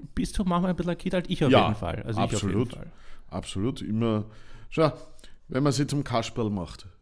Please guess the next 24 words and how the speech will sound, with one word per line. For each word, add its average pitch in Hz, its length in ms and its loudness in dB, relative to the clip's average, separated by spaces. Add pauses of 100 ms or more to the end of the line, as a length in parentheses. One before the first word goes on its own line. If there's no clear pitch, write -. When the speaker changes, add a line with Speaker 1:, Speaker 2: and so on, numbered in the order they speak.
Speaker 2:
für 143 480 0
andere, 123 600 -2
Speaker 1:
Ja. 107 340 0
Speaker 2:
damit 135 320 -2
sie 139 140 0
andere 113 460 -2
wohlfühlen, 104 460 -2
so 131 180 0
Icebreaker-mäßig. 92 1120 -4 (140)
Speaker 1:
Ja, 107 340 0
Speaker 2:
Okay? 107 160 -2
Speaker 1:
Icebreaker-mäßig 107 680 -4
ist - 60 -8
gut, 107 260 0
Speaker 2:
Ähm, 110 40 -2
Speaker 1:
ja. 139 260 -2 (760)
Speaker 2:
dann 117 260 -2 (280)
begibt 113 380 -4
man 110 100 0
sie 107 180 -2
ja 92 120 0
schon 87 200 -8
dahin. 85 380 -6
Man, 95 140 -4